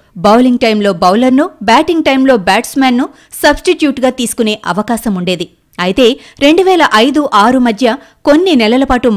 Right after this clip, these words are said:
మాత్రమే వన్డేల్లో అమలు చేశారు. ఆ తర్వాత తొలగించారు. క్రికెట్లో కంకషన్ సబ్స్టిట్యూట్ కూడా ఉంది. దాని ప్రకారం ఎవరైనా ఆటగాడి తలకు గాయమైతే తీసుకునే సబ్స్టిట్యూట్ను కంకషన్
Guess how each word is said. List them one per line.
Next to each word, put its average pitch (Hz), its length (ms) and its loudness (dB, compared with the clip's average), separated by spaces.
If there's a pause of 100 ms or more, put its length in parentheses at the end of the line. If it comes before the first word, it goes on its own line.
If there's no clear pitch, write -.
మాత్రమే 262 440 0 (220)
వన్డేల్లో 220 440 -2 (140)
అమలు 190 260 -4
చేశారు. 196 340 -4 (420)
ఆ - 20 -2 (140)
తర్వాత 294 300 0 (120)
తొలగించారు. 185 560 -4 (540)
క్రికెట్లో 339 480 2 (180)
కంకషన్ 311 500 0 (100)
సబ్స్టిట్యూట్ 269 600 -4
కూడా 220 240 0
ఉంది. 180 160 -6 (420)
దాని 226 280 2
ప్రకారం 196 380 0 (240)
ఎవరైనా 320 360 0 (180)
ఆటగాడి 277 440 0
తలకు 262 260 -2 (120)
గాయమైతే 208 520 0 (340)
తీసుకునే 320 480 0 (140)
సబ్స్టిట్యూట్ను 247 720 -2 (240)
కంకషన్ 311 500 2